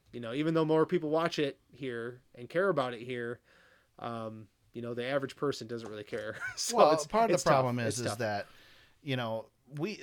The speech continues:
Speaker 2: nascar argues that their biggest market, for example, is L A, and that there's more people in L A that watch nascar than anywhere else. So we need to bring a race to L A,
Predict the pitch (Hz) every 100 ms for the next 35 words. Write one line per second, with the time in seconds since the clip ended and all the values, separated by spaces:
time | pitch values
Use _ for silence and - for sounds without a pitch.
0 | 139 180 175 226 - 208 147 147 143 117
1 | 120 113 113 120 110 120 113 110 101 -
2 | 101 101 104 95 101 95 101 95 87 73
3 | - - 110 104 107 107 104 101 - -
4 | _ _ _ _ 123 135 127 117 117 147
5 | 160 175 156 139 127 123 113 110 110 120
6 | 107 101 113 104 101 151 143 120 104 101
7 | - 113 113 139 135 135 120 117 - -
8 | 104 98